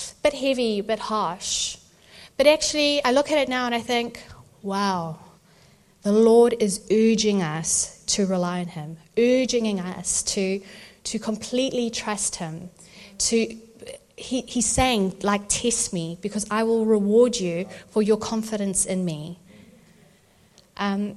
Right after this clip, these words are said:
it's, it's, it's love, right? And it actually brings him pleasure when his people are that dependent on him.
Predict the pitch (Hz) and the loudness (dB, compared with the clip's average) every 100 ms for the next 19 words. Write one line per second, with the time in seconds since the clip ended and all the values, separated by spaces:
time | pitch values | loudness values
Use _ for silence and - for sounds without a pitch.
0 | - 208 - - - - 220 220 - 202 | -8 -4 0 -2 -4 -4 -2 0 -2 -4
1 | 202 202 202 196 196 214 190 170 170 - | -6 -6 -2 0 2 4 2 0 -8 -10
2 | 190 190 214 247 - - _ _ 220 220 | -6 -4 -6 -10 -14 -20 _ _ 2 4
3 | 214 - 226 220 240 - 254 220 240 247 | 2 0 0 4 2 4 2 6 6 4
4 | 226 226 - 254 202 175 185 196 208 196 | 2 -2 0 0 2 0 -2 0 0 0
5 | 202 - 247 240 190 180 180 - 220 220 | -2 -4 -6 -4 -2 -2 -4 -2 -2 0
6 | 220 214 220 202 190 175 165 170 160 180 | -6 -4 -2 -2 -2 -4 -6 -8 -10 -10